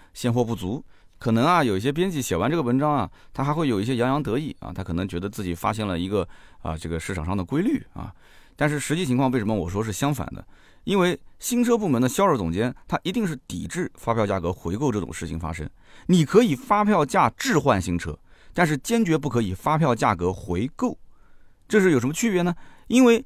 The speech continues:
置换就意味着你二手车部门收购一台车，我新车部门就必须卖出去一台车，这是增加我新车销量的，对不对？而发票价格回购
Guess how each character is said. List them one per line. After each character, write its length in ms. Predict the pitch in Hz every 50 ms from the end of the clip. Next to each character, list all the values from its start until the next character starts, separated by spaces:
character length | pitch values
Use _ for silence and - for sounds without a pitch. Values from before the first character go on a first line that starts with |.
| - - -
置 180 | - 269 220
换 220 | 220 - 226 202 175
就 80 | 156
意 120 | 151 160 170
味 120 | 156 147 117
着 100 | 117 110
你 100 | 107 -
二 220 | - 175 208 170
手 120 | 120 101
车 120 | 101 120 123
部 140 | 113 123 123
门 240 | 101 90 98 98 - - -
收 300 | - - - - 262 262
购 180 | 226 269 220 156
一 60 | 117
台 180 | 95 92 82 87
车， 220 | 85 85 76 - - - - - -
我 180 | - 110 113 107
新 260 | - - - 233 226
车 140 | 214 226 220
部 120 | 196 180
门 180 | 135 104 98 107
就 80 | 113
必 180 | - 165 156 135
须 220 | 127 139 147 156 - - - - -
卖 260 | - 202 240 254 196
出 140 | 139 - 117
去 140 | 101 104 95
一 60 | 90
台 140 | 85 85 80
车， 200 | - - - - - - - _ _ _ _
这 160 | _ - 165
是 100 | 143 120
增 220 | 107 - 156 165 170
加 160 | 170 165 170
我 120 | 143 101
新 200 | 92 - 135 147
车 100 | 147 151
销 140 | 143 156 151
量 200 | 160 170 151 104
的， 80 | - - - -
对 80 | - 110
不 60 | 120
对？ 140 | 117 117 98 - - - - - - - - -
而 180 | - 120 -
发 220 | - 202 196 220 233
票 160 | 233 214 185
价 160 | 175 180 147
格 160 | 104 110 113
回 260 | 113 - 104 98 117
购 240 | 139 196 233 147 -